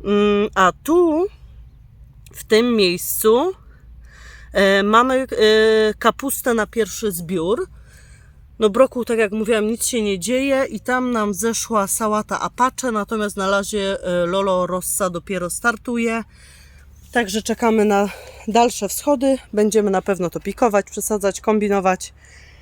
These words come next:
Nakręcę wam filmik, bo kupiłam bardzo fajny inspekt za jakieś tam nieduże pieniądze, więc będę chciała wam pokazać, jak ten inspekt skręcamy, jak on się u nas sprawuje, czy on jest przydatny, czy nieprzydatny. Wstawimy do niego regały.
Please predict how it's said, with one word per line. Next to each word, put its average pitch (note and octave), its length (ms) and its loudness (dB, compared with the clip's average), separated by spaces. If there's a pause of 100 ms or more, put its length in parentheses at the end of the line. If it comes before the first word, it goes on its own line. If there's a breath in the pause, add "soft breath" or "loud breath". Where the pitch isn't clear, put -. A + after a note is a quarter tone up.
(480 soft breath)
Nakręcę A#3 480 2
wam G#3 160 2
filmik, A3 300 2
bo F#3+ 120 2
kupiłam F#3 360 0
bardzo F#3+ 240 -2
fajny G3 400 -2 (160)
inspekt A#3 600 0
za F#3 400 2
jakieś F3+ 260 -6
tam G3 160 0
nieduże F#3+ 320 0
pieniądze, F#3+ 600 2 (840 loud breath)
więc G#3 320 4
będę G3+ 260 2
chciała F#3+ 240 0
wam G3 140 0
pokazać, F#3+ 400 -2
jak F#3+ 100 0
ten G3+ 180 2
inspekt F#3 400 -4
skręcamy, G#3 680 2
jak F3+ 160 2
on F3+ 100 -2
się F#3 160 -4
u F3+ 40 0
nas F3+ 200 -2
sprawuje, G#3 800 2
czy - 160 -4
on E3+ 80 0
jest E3+ 140 -6
przydatny, A3+ 500 0
czy - 140 -8
nieprzydatny. G#3 600 0
Wstawimy F#3+ 500 -2
do F3 100 -4
niego F3+ 260 0
regały. G#3+ 560 2